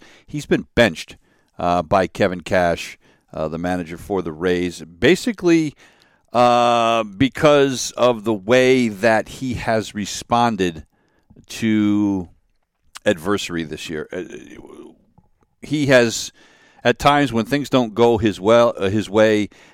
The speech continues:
uh, he won't run out ground balls. Uh, he throws helmets. He's been throwing bats, basically acting like a petulant little child. You know, now, the one thing we have to remember about Franco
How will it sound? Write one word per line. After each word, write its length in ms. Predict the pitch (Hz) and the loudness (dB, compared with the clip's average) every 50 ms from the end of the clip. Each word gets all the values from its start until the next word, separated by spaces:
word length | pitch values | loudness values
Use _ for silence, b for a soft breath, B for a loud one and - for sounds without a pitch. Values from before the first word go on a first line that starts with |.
| b b | b b
uh, 80 | b 82 | b -6
he 120 | 92 98 | -4 -4
won't 240 | 92 101 104 104 76 | -2 -2 -2 -2 -2
run 180 | 87 101 101 101 | -2 0 0 2
out 200 | 98 95 87 85 | 0 0 -2 -4
ground 320 | 95 92 90 87 82 76 | -4 -4 -4 -4 -4 0
balls. 680 | 104 123 120 117 110 107 104 101 98 92 87 - - _ b b b b b b b b b | 2 4 4 4 4 4 4 2 0 -2 -6 -10 -16 _ b b b b b b b b b
Uh, 60 | 80 | -12
he 180 | - - 101 - | -10 -10 -12 -12
throws 360 | - - 104 90 82 - - | -8 -6 -4 -4 -4 -6 -4
helmets. 640 | 104 131 127 123 120 117 110 - - - - - - b b b b b b | -2 0 2 2 2 2 0 -2 -4 -10 -10 -12 -14 b b b b b b
He's 180 | b - 95 - | b -12 -12 -10
been 140 | - 90 - | -12 -14 -10
throwing 320 | - 92 85 80 80 78 | -6 -4 -4 -4 -6 -8
bats, 680 | 76 78 98 113 113 107 107 - - - - - - - b b b b - | -8 -4 0 0 2 2 0 -2 -6 -12 -12 -12 -14 -16 b b b b 0
basically 560 | 135 160 160 - - 143 - 131 131 123 - | 2 2 2 0 -4 -4 0 0 0 0 0
acting 440 | 98 107 107 - - 117 107 104 98 | -2 -2 -2 -2 -2 -4 -4 -2 0
like 280 | 92 92 92 92 - | 0 0 0 0 -2
a 60 | 95 | -4
petulant 540 | 90 - - 120 104 - - 101 95 90 - | -6 -2 -2 -2 -2 -2 -4 -6 -6 -6 -6
little 180 | - 92 78 82 | -6 -6 -6 -6
child. 480 | - - 123 101 82 71 - - - _ _ _ - | -4 0 0 0 0 0 -4 -8 -16 _ _ _ -8
You 80 | 127 | -4
know, 220 | 113 104 101 101 - | -2 -2 -2 -2 -4
now, 320 | 117 117 113 110 104 85 110 | -2 -2 0 -2 -2 -4 -4
the 120 | 110 123 | -4 -2
one 200 | 117 143 196 214 | 0 2 2 2
thing 120 | 214 226 220 | 2 0 0
we 100 | 220 175 | 0 0
have 160 | 180 185 - | 0 0 0
to 80 | - | 0
remember 320 | 165 160 160 165 165 147 139 | 0 2 2 2 4 4 4
about 300 | 127 120 123 117 - - | 4 4 2 0 0 0
Franco 440 | 101 104 139 131 - 80 73 69 | 0 0 0 0 -2 -4 -6 -6